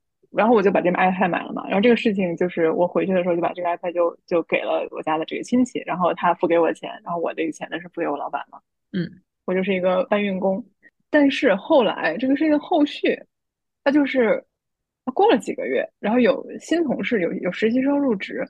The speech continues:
Speaker 1: 然后我跟实习生 meet and greet 的时候，这个实习生就是，当然他也比较年轻啊，年轻，这个
Speaker 2: <laughs> 来意。
Speaker 1: 就很有趣，对，<laughs> 年轻人。突然间笑了，说：“你是不是那个从老板那儿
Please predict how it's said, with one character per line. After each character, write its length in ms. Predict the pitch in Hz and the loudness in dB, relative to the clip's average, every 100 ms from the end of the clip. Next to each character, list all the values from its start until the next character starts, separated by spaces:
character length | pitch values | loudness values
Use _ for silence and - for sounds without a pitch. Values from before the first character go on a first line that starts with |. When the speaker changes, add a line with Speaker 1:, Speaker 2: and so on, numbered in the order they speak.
| _ _ _ - | _ _ _ -4
Speaker 1:
然 140 | 214 | 0
后 60 | 262 | 2
我 100 | 185 | 2
跟 180 | 202 247 | 0 0
实 200 | 233 240 | 0 0
习 120 | 262 | 0
生 140 | 269 262 | -2 -2
meet 180 | 240 277 | 0 2
and 160 | 277 | 2
greet 240 | 262 349 302 | 2 0 0
的 140 | 208 | -2
时 160 | 190 - | -4 -6
候， 240 | 180 - _ _ _ _ - | -6 -6 _ _ _ _ -2
这 100 | 294 | 2
个 220 | 220 - | 4 2
实 160 | - 247 | -2 2
习 120 | 302 | 2
生 200 | 302 330 392 - - | 2 -2 -4 -12 0
就 120 | 233 | 0
是， 100 | 220 - | 0 -4
当 120 | 247 | -2
然 100 | 269 | -2
他 160 | - 294 | -2 0
也 140 | 190 | 0
比 120 | - | -2
较 160 | 160 - | -6 -6
年 220 | 202 208 165 240 | -4 -4 -2 -4
轻 240 | - 294 | -2 -2
啊， 180 | - - | -2 -4
年 200 | 202 190 | -4 -2
轻， 220 | 247 285 294 - _ _ | -2 -2 -6 -8 _ _
这 100 | - | -4
个 100 | 185 185 262 294 | 2 4 6 6
Speaker 2:
<laughs> 240 | 311 311 180 | 4 2 0
来 160 | 160 | 4
意。 220 | 170 190 | 4 4
Speaker 1:
就 180 | 175 285 | 6 4
很 140 | 294 285 | 6 6
有 200 | 262 403 | 6 4
趣， 140 | 240 - | 0 2
对， 340 | 214 - 294 381 - | 4 4 2 0 -4
<laughs> 160 | - | -8
年 140 | - 214 | -4 -2
轻 180 | 311 320 | 0 0
人。 240 | 214 - - - _ _ | 0 -4 -10 -20 _ _
突 80 | - | 2
然 100 | 320 | 2
间 140 | 330 349 | 2 -4
笑 140 | - 427 - | 0 2 2
了， 120 | 208 | 0
说 260 | - 254 302 _ _ _ - | 0 0 0 _ _ _ -10
：“你 140 | 196 | -8
是 160 | 190 311 | -2 0
不 100 | 262 | 0
是 140 | 254 | 0
那 180 | 247 233 | 0 0
个 140 | 196 - | -2 -4
从 520 | - 180 196 226 - | -2 -2 -2 -6 -10
老 180 | 190 240 | 0 0
板 200 | 254 - | 2 -2
那 140 | 180 190 | 0 2
儿 340 | 180 - - | 4 2 -6